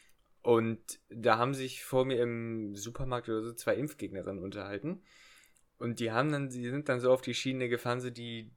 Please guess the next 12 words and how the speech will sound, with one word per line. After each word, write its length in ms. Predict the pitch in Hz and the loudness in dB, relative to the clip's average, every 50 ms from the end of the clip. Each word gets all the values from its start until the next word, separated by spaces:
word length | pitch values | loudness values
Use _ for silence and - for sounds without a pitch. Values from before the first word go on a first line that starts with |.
| _ - | _ -6
die, 340 | 117 113 113 113 113 110 110 | -2 0 0 2 2 2 4
äh, 500 | 92 104 110 110 110 113 113 110 107 107 107 | 4 6 6 6 8 8 6 6 4 4 8
wollen 220 | 113 120 131 143 | 8 8 8 8
mit 200 | 143 139 135 - | 6 4 6 6
der 100 | 123 113 | 6 6
Maskenpflicht 1040 | 117 117 135 151 - - - - 131 - - - - 107 123 170 180 - - - - _ - - - - - - - - | 8 8 8 8 8 6 4 0 0 0 -2 -2 2 2 2 2 2 -2 -10 -18 -20 _ -20 -20 -20 -20 -20 -12 -4 -4
die 80 | 123 | -4
Pandemie 840 | 123 - - 131 127 131 127 127 120 117 117 117 123 143 160 180 175 | -2 2 4 6 6 6 6 2 2 2 2 0 -2 -2 -2 0 2
nur 240 | 165 139 123 120 | 4 4 4 4
so 320 | 117 110 110 120 147 175 180 | 2 2 2 6 8 8 10
lange 460 | 165 147 135 135 143 151 147 143 123 | 10 10 10 10 8 8 6 6 8
rauszögern, 1300 | 120 127 151 175 175 - - - - - - - - - 101 101 104 104 98 113 104 113 139 175 220 233 | 10 10 10 10 8 4 -2 -6 -4 -6 -6 -4 0 2 4 4 4 4 6 6 6 6 6 4 2 0